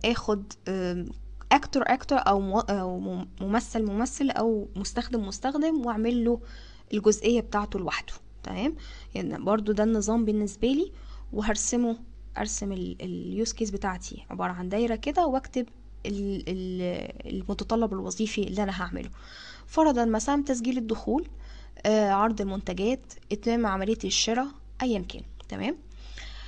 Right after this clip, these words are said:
السهم اللي انا هشتغل بيه اللي هو السهم السوليد ده، او اللي هو ال-، المتصل ده. آه، لكن ال-، الاسهم اللي هي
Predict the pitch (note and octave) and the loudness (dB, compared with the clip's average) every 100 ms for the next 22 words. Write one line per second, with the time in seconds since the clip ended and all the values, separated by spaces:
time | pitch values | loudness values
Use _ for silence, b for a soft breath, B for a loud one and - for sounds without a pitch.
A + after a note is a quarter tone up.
0 | B - G#3+ G#3 D4+ D4 C#4 C4+ C4+ B3 | B 0 0 4 4 6 6 6 4 4
1 | - C#4+ C4+ G#3+ C4+ F4+ D4 B3 A#3+ C4 | 4 4 4 4 4 4 4 2 0 -4
2 | A#3+ B3 A3 - A#3 G#3 F3+ A#3+ - G3+ | 2 2 2 2 4 4 4 2 2 2
3 | G3 G3+ G#3+ G3+ F#3 F3 F3+ - G3+ - | 2 2 2 2 0 -4 -8 -8 -10 -12
4 | - - - - - - - G3+ G3+ G3+ | -20 -20 -20 -18 -16 -14 -4 2 4 6
5 | A3 F#3 F3+ - - B B B B B | 4 2 -6 -10 -14 B B B B B
6 | B B B B - G#3+ G3+ G3+ G3 G#3 | B B B B 4 6 8 8 6 4
7 | C#4 C4 A#3 - G3+ F#3+ F#3 F#3 F3+ F#3 | 2 2 2 0 -4 -4 -4 -6 -6 -8
8 | - - - C#4 - C#4+ B3+ G#3 A#3+ B3 | -12 -4 0 0 4 4 4 2 2 4
9 | G3 | 2